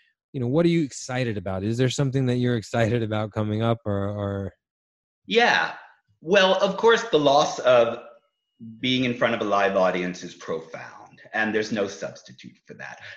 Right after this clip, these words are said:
Speaker 2: I, I am lucky, if lucky even applies today, I am lucky in that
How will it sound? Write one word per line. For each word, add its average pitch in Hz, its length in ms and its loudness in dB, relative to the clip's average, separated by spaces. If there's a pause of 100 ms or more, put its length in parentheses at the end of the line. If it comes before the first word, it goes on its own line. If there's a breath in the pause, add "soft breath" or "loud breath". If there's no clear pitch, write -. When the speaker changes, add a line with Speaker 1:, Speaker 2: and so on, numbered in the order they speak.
Speaker 2:
I, 131 120 2
I 127 220 2
am 131 320 2
lucky, 135 420 0
if 110 180 0
lucky 113 280 -2
even 110 300 -4
applies 113 600 -2
today, 85 400 -6 (300 loud breath)
I 120 100 2
am 117 140 2
lucky 139 320 0
in 113 160 0
that 107 340 2